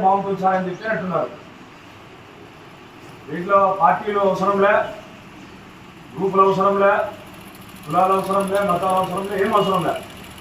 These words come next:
అందరూ సామరస్యపూర్వకమైన వాతావరణంలో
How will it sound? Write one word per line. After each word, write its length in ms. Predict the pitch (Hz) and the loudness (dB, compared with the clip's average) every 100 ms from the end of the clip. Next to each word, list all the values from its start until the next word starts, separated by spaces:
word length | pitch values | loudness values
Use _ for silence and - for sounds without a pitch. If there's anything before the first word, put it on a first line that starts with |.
| - - | -14 -10
అందరూ 340 | 175 202 208 240 - - - - - - - - | -4 -2 0 -2 -4 -12 -18 -18 -18 -18 -18 -10
సామరస్యపూర్వకమైన 1500 | 156 - 190 202 - - 180 180 185 190 196 190 196 180 180 | -2 0 2 0 -2 -4 -6 -4 -4 -4 -2 -4 -4 -4 -2
వాతావరణంలో 840 | 185 175 175 180 180 170 170 175 | 0 0 2 2 2 0 -4 -6